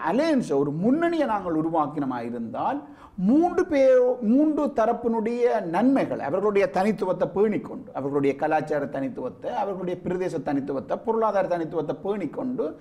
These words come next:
அவரவர்களுடைய பிரச்சனையினுடைய நன்மையை அடைய முடியும். அப்ப இந்த மூன்று தரப்பும் வந்து இணைஞ்சால் ஏறத்தாழ நான் நினைக்கிறேன் நாற்பத்தஞ்சு ஆசனங்களுக்கு மேல வந்து போயிடும். இந்த மூன்று தரப்புமே,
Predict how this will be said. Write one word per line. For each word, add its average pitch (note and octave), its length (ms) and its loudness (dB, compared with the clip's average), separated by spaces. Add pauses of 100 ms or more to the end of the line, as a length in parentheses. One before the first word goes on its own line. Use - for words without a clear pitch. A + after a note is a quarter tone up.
(240)
அவரவர்களுடைய D4+ 1000 0
பிரச்சனையினுடைய A#3 600 0
நன்மையை A#3+ 540 0
அடைய G#3 280 2
முடியும். E3+ 440 -4 (580)
அப்ப G3 260 -2
இந்த A3 120 0
மூன்று E4+ 460 4
தரப்பும் C4 460 2
வந்து A#3+ 240 0 (100)
இணைஞ்சால் G3 500 0 (280)
ஏறத்தாழ C#4 500 2
நான் A#3+ 180 2
நினைக்கிறேன் C#4 400 2
நாற்பத்தஞ்சு C4+ 560 2
ஆசனங்களுக்கு A3 600 -2
மேல G#3+ 320 -2
வந்து E3+ 300 -4
போயிடும். - 340 -8 (600)
இந்த G3 160 2
மூன்று A3+ 280 4
தரப்புமே, C#3+ 480 -2